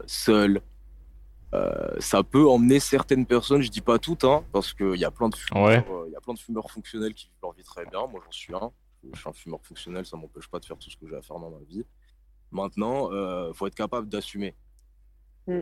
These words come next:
Speaker 1: Faut être capable d'assumer. Donc en vrai, là, s'il y a deux, trois personnes qui m'écoutent et qui sont au début de ce stade, euh, sachez-le que, euh, y a moyen que vous assumiez pas. Il y a grandement
Speaker 3: Mm.
Speaker 1: moyen que la, la fume, ça,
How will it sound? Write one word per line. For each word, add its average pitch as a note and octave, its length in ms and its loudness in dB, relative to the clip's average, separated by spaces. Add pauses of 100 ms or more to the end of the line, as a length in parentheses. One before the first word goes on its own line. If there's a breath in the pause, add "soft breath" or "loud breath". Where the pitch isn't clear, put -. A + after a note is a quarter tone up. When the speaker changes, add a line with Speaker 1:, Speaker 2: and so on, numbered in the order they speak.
Speaker 1:
Faut F2+ 80 -10
être F2 80 -12
capable G2+ 260 -6
d'assumer. F2+ 420 -10
Donc D#2+ 160 -18
en F2+ 80 -8
vrai, G#2+ 140 -4
là, A#2 120 -4
s'il - 140 -12
y E2+ 40 -8
a - 20 -8
deux, F#2 100 -12
trois G#2+ 220 -8
personnes A2 300 -8
qui G2+ 120 -12
m'écoutent G2+ 420 -10
et F#2 60 -8
qui - 140 -16
sont - 180 -14
au E2 240 -12
début - 120 -20 (160)
de - 60 -20
ce - 140 -16
stade, G#2+ 380 -6
euh, E2+ 40 -6 (180)
sachez-le F#2+ 400 -4
que, - 160 -12
euh, D2+ 340 -8
y D#2 80 -10
a E2+ 40 -8
moyen A#2 260 -4
que G2+ 60 -12
vous G2+ 140 -10
assumiez F#2 380 -8
pas. D#2+ 160 -10 (840)
Il - 60 -12
y - 20 -8
a F2 40 -10
grandement G#2 320 -4
Speaker 3:
Mm. G#2+ 40 -2
Speaker 1:
moyen G#2 260 -4
que - 140 -14
la, F2 280 -4
la D#2 120 -12
fume, A2 320 -8
ça, D2+ 800 -8